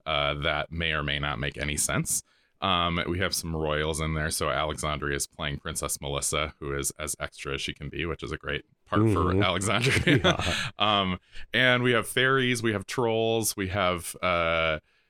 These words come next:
Speaker 1: we have many villagers, we have hallucinations, we have all manner of weird characters in the mix.
Speaker 2: <laughs>
Speaker 1: So it's, it's a very good time. <laughs>
Speaker 2: All right. So you said when you were casting it, you were, you were still in the process of writing it then.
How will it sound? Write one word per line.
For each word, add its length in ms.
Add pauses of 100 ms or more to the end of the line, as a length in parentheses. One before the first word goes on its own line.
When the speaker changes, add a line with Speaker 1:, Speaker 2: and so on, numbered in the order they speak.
Speaker 1:
we 120
have 340 (340)
many 380
villagers, 680
we 120
have 380 (200)
hallucinations, 920
we 100
have 120
all 200
manner 340
of 120
weird 240
characters 600
in 140
the 100
mix. 420
Speaker 2:
<laughs> 140
Speaker 1:
So 300
it's, 300
it's 180
a 80
very 240
good 180
time. 360 (180)
<laughs> 200
Speaker 2:
All 140
right. 160
So 120
you 140
said 260
when 140
you 100
were 60
casting 440
it, 100
you 140
were, 160 (540)
you 140
were 80
still 300
in 60
the 80
process 460
of 100
writing 340
it 140
then. 280